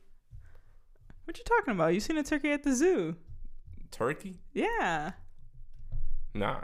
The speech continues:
Speaker 1: <laughs> Yeah.
Speaker 2: Dude, tur-, turkeys look so different.
Speaker 1: Dude, I don't know if you remember, but it's when we went to Michigan. We went to Michigan. We went to the zoo. There were turkeys there.
Speaker 2: Oh, that was such a long time, though.
Speaker 1: But there were tur-, that's a turkey.
Speaker 2: Uh, whatever.
Speaker 1: <laughs>
Speaker 2: I,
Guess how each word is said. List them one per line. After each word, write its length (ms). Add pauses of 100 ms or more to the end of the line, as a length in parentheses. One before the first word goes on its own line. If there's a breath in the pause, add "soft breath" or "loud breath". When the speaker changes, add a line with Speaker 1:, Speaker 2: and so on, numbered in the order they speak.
Speaker 1:
<laughs> 120
Yeah. 540 (100)
Speaker 2:
Dude, 240
tur-, 220 (100)
turkeys 320
look 220
so 180
different. 400 (220)
Speaker 1:
Dude, 400
I 80
don't 100
know 60
if 80
you 80
remember, 340
but 160
it's 140
when 120
we 80
went 200
to 100
Michigan. 600 (540 soft breath)
We 60
went 160
to 60
Michigan. 380
We 60
went 140
to 80
the 60
zoo. 240
There 120
were 80
turkeys 420
there. 140
Speaker 2:
Oh, 60
that 40
was 140
such 160
a 40
long 220
time, 320
though. 240 (100)
Speaker 1:
But 220
there 100
were 120
tur-, 180
that's 300
a 40
turkey. 560 (720)
Speaker 2:
Uh, 60
whatever. 380
Speaker 1:
<laughs> 60
Speaker 2:
I, 320